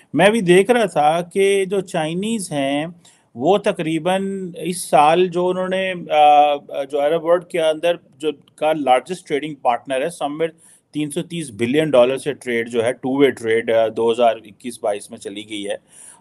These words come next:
और, अ, in, in other words जो है, अ, लार्जेस्ट फॉरेन इन्वेस्टर भी मिडिल ईस्ट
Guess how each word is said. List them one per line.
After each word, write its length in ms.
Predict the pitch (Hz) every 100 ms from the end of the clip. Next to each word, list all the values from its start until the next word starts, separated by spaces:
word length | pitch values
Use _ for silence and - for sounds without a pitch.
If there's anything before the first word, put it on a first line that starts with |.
| -
और, 340 | 123 127 127
अ, 280 | 131 131 131
in, 540 | 123 - 131 147 -
in 120 | 156 160
other 220 | 175 156
words 200 | 151 147
जो 160 | 135 131
है, 300 | 131 156 165
अ, 80 | -
लार्जेस्ट 720 | 131 131 127 131 131 175 -
फॉरेन 340 | - 143 175 175
इन्वेस्टर 500 | 160 135 131 190 185
भी 120 | 190
मिडिल 320 | 156 147 147
ईस्ट 220 | 143 135